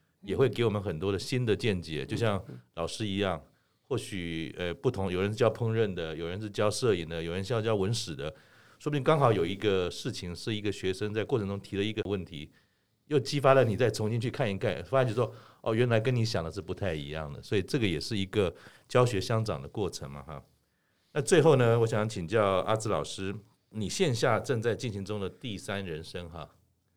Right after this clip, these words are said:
Speaker 1: 你的自我期许是什么？也可以分享给大家。
Speaker 2: 自我期许啊？
Speaker 1: 嗯。
Speaker 2: 嗯，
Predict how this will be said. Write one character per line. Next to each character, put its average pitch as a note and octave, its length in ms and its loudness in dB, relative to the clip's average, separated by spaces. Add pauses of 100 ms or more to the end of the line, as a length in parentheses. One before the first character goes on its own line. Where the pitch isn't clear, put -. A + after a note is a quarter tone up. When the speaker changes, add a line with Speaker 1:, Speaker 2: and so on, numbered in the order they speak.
(720)
Speaker 1:
你 G2 100 -14
的 A2 100 2
自 A#2 180 0
我 F2+ 140 0
期 - 160 -8
许 E2+ 140 -10
是 - 160 -12
什 - 180 -10
么？ - 120 -20 (600)
也 F2+ 100 -12
可 A2+ 100 -4
以 G2+ 40 0
分 G2+ 180 -4
享 F#2 120 -8
给 D2 120 -12
大 D2+ 180 -10
家。 D2 260 -16 (440)
Speaker 2:
自 F4+ 180 -4
我 A3+ 180 4
期 F#3+ 380 -8
许 - 260 -10
啊？ E3+ 140 -14 (100)
Speaker 1:
嗯。 D#2+ 300 -10 (400)
Speaker 2:
嗯， F#3+ 480 -4